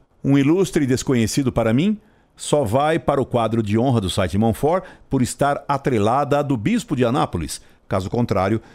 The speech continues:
iria diretamente para a pasta de excluídos de meu computador, isto é, para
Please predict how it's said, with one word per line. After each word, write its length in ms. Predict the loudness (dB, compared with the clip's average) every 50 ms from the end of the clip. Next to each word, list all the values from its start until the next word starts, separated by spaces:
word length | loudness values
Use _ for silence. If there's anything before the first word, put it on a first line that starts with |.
| -20 -8 -4
iria 380 | -2 2 2 4 4 4 2
diretamente 580 | 2 2 0 0 0 0 0 0 0 0 -2 -2
para 180 | -2 -2 -2 -2
a 40 |
pasta 440 | -2 0 0 0 0 0 -2 -4 -4
de 100 | -2 -2
excluídos 720 | -2 -4 -4 -4 -4 0 0 0 0 0 0 0 0 0 0
de 80 | 0
meu 200 | 2 2 2 0
computador, 600 | 0 -2 -4 -4 -2 -2 -2 0 2 0 0 0 -4 -14 -16 -8 -6
isto 320 | -6 -6 -4 -4 -2 -2
é, 180 | -2 -4 -6 -10 _ _
para 420 | -2 0 0 0 0 -2 -2 -4